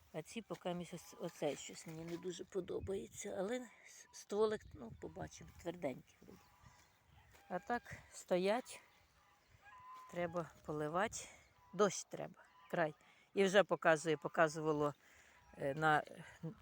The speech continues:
неділю і понеділок дощ, уже немає, вже на серед-, е, на вівторок гроза. Але чи буде вона, чи не буде, як воно кожного разу міняється.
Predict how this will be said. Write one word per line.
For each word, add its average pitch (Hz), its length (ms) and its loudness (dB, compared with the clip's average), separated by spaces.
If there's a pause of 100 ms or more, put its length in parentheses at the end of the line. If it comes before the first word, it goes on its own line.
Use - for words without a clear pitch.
(140)
неділю 175 440 2
і 160 40 4
понеділок 156 840 2 (140)
дощ, 208 300 6
уже 165 240 4
немає, 180 460 2
вже 156 240 2
на 151 260 0 (120)
серед-, 160 580 2
е, 165 120 0
на 160 120 4
вівторок 160 500 2 (720)
гроза. 147 440 2
Але 147 280 4 (100)
чи - 140 -4
буде 202 300 2
вона, 175 220 2
чи - 180 -2
не 156 100 0
буде, 170 220 -2
як 151 120 -2
воно 151 140 -4
кожного 151 420 -4
разу 143 280 0
міняється. 147 560 -8